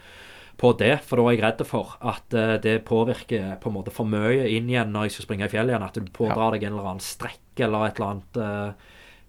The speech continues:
Speaker 1: for det har jeg kjent, liksom, når jeg da lører på litt med, med asfalt, så, så får jeg, eh, vondt på en annen måte.
Speaker 2: Mm.
Speaker 1: Eh, så da
Speaker 2: Mm.
Speaker 1: sparer jeg meg heller, heller få høydemeter da, heller få timer, telle timer i stedet for, eh,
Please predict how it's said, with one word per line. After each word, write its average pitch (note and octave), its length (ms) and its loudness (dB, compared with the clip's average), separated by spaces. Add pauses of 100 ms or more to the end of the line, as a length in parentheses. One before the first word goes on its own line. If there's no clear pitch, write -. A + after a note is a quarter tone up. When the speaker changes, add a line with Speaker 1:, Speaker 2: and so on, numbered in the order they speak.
Speaker 1:
for A2+ 80 -4
det A#2+ 80 2
har C3 80 2
jeg B2 60 0
kjent, - 520 -4
liksom, B2+ 300 -2
når G#2+ 120 -2
jeg G#2+ 60 0
da G#2 200 0 (140)
lører F#2+ 240 2
på B2+ 200 2
litt - 300 -6
med, G2+ 540 -2
med G2+ 180 -4
asfalt, - 400 -6
så, G2+ 460 -2 (300)
så - 180 -8
får A2 280 -4 (120)
jeg, - 100 -4
eh, G2 180 -4 (280)
vondt A#2+ 240 -4
på B2 60 -2
en G#2+ 60 2
annen G#2+ 200 2
måte. F#2 320 -4 (460)
Speaker 2:
Mm. A2 80 2
Speaker 1:
Eh, G2+ 400 -2
så A#2 100 -6
da A#2 80 2
Speaker 2:
Mm. A2 160 2
Speaker 1:
sparer G#2 240 4
jeg B2+ 100 0
meg A#2 140 0
heller, A2+ 260 4 (460)
heller A#2 140 4
få A#2 180 2
høydemeter G#2 480 -2
da, - 120 -16
heller A2 180 -4
få G#2 360 -4 (300)
timer, G2+ 400 0 (260)
telle A2+ 240 2
timer G#2 420 -2
i A#2 40 -4
stedet G#2+ 260 -6
for, G2 280 -4
eh, F#2 180 -4